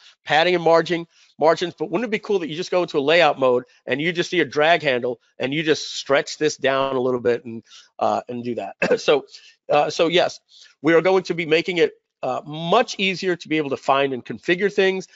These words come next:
edit text on your page, lay out different things, your blocks, all these different things. Folks, I use the, the builder too. I understand the frustration. So, um, I see, you know, Dwight says, "Love it." Uh, it, uh, some say, uh, it sounds,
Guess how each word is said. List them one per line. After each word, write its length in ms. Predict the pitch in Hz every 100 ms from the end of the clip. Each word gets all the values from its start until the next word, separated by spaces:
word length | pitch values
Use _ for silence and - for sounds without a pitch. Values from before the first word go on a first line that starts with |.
| - _
edit 280 | 156 139 127
text 320 | - 180 - 151
on 140 | 139
your 120 | 120
page, 500 | - 190 196 190 180 - _ -
lay 320 | 135 160 175
out 220 | 170 160
different 320 | 151 147 123
things, 340 | - 202 196 143
your 100 | 117
blocks, 440 | 151 185 180 -
all 260 | 185 233 247
these 220 | 214 185
different 240 | 202 180
things. 200 | 170 139
Folks, 220 | - 151 -
I 100 | 135
use 300 | 123 156 143
the, 160 | 127 -
the 120 | 123
builder 320 | 110 127 113
too. 280 | - 214 262 - - -
I 120 | - 131
understand 400 | 127 - 127 117
the 40 |
frustration. 600 | - 113 - 151 196 247
So, 260 | - 127 - - - _
um, 560 | 131 123 120 120 120 -
I 120 | 127
see, 260 | 120 151 143
you 160 | 131 131
know, 180 | 123
Dwight 360 | 123 120 143 156
says, 260 | - 117 131
"Love 220 | 156 190
it." 140 | 214 - - - _ -
Uh, 320 | 135 127 131 -
it, 140 | - 151 -
uh, 180 | 127 113
some 200 | 156 147
say, 240 | 143 127
uh, 360 | 147 131 123 131
it 80 | 131
sounds, 420 | - 139 131 -